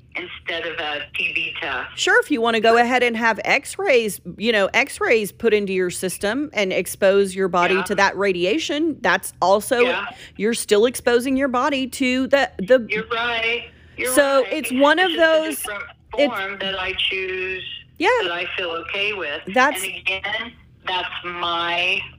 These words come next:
Speaker 1: right.
Speaker 2: I
Speaker 1: And I think
Speaker 2: agree.
Speaker 1: I should still have that no matter
Speaker 2: You do.
Speaker 1: what.
Speaker 2: You have the right to say, "I don't want it," but you don't get the right then to work in the community. That's, if those are the regulations and
Speaker 1: Not
Speaker 2: those are the
Speaker 1: maybe not
Speaker 2: rules.
Speaker 1: that one.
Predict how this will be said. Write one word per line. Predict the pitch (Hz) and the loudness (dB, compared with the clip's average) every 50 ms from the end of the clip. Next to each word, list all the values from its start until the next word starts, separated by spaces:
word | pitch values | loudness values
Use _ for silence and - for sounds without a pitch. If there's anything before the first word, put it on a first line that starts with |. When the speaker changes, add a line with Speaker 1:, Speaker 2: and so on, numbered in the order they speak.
| - - 165 | -20 -14 -8
Speaker 1:
right. | 170 170 160 160 - - - - - | -6 -4 -2 -2 -2 -4 -4 0 2
Speaker 2:
I | 190 190 190 | 4 4 4
Speaker 1:
And | 208 | 4
I | 214 | 2
think | 226 240 208 202 | 2 0 0 0
Speaker 2:
agree. | 226 240 285 349 427 523 480 370 330 - - _ _ _ _ _ _ - - | 2 4 4 6 4 4 2 0 -2 -8 -14 _ _ _ _ _ _ -10 -6
Speaker 1:
I | - 175 180 | -4 -2 -2
should | - - 180 175 - - - | -2 -2 -2 -4 -8 -10 -8
still | - 185 180 175 | -6 -6 -4 -4
have | 170 175 175 175 175 170 165 | -4 -4 -4 -2 -2 -4 -4
that | 175 165 156 139 127 - 175 | -4 -4 -4 -4 -6 -6 -8
no | 170 170 170 170 165 165 165 165 160 | -10 -10 -10 -10 -8 -8 -6 -6 -6
matter | 160 170 165 147 143 147 147 156 160 151 151 147 143 - - - - - | -6 -6 -6 -4 -4 -4 -4 -4 -4 -4 -4 -4 -4 -6 -10 -12 -12 -6
Speaker 2:
You | 180 214 247 233 | -2 -2 0 0
do. | 185 247 262 269 254 214 | 2 2 4 4 4 2
Speaker 1:
what. | 170 160 - - - - - - - - - - - _ - - _ _ - - - - - - - | 0 0 -4 -6 -8 -8 -10 -12 -14 -16 -18 -18 -20 _ -20 -20 _ _ -20 -20 -20 -20 -20 -10 -4
Speaker 2:
You | 175 214 240 | -2 0 2
have | 226 226 240 247 226 | 4 4 2 2 2
the | 233 254 | 0 0
right | 240 233 254 247 240 - | 2 4 2 2 2 0
to | - 226 | -4 -4
say, | - - 254 240 | 0 2 4 4
"I | 226 214 | 6 4
don't | 202 208 202 175 185 | 4 2 0 0 -2
want | 196 196 196 185 | -2 -2 -2 -2
it," | 160 - - - | -4 -6 -8 -6
but | 165 185 180 - | -8 -8 -6 -6
you | 202 190 | -6 -4
don't | 160 196 196 202 208 - 185 | 2 2 2 2 2 0 0
get | 180 202 196 - | 0 0 0 2
the | - 202 | -2 0
right | 185 196 208 208 196 - 170 170 | 2 4 4 4 4 2 -2 -2
then | 185 180 185 180 | -2 0 -2 -2
to | - 190 | -4 -4
work | 180 165 165 165 170 165 - | -2 0 0 0 0 0 -2
in | 170 170 165 | -4 -2 -2
the | 170 | -4
community. | 165 - 170 165 160 156 151 123 95 95 80 76 - - | -4 -6 -4 -4 -4 -4 -6 -6 -8 -10 -12 -12 -4 0
That's, | - 196 202 202 - - - - - - - - - | 2 2 2 2 -2 -14 -16 -16 -18 -18 -16 -4 2
if | - 214 208 | 2 2 4
those | - 226 254 330 349 370 | 6 6 6 6 4 0
are | 381 | 0
the | 381 | 2
regulations | 349 330 311 294 262 294 269 254 233 226 - 240 220 202 | 2 2 2 2 2 0 2 2 2 2 0 -4 -2 0
and | 208 196 | 0 2
Speaker 1:
Not | 202 214 | 2 2
Speaker 2:
those | 233 254 285 | 2 2 2
are | 294 | 0
the | 262 302 | 0 0
Speaker 1:
maybe | 277 | 0
not | 285 269 233 | 2 2 2
Speaker 2:
rules. | 196 156 156 | 2 2 0
Speaker 1:
that | - 165 180 - - - | -2 -4 -4 -4 -4 -6
one. | 170 170 170 175 196 202 | -6 -6 -8 -8 -10 -14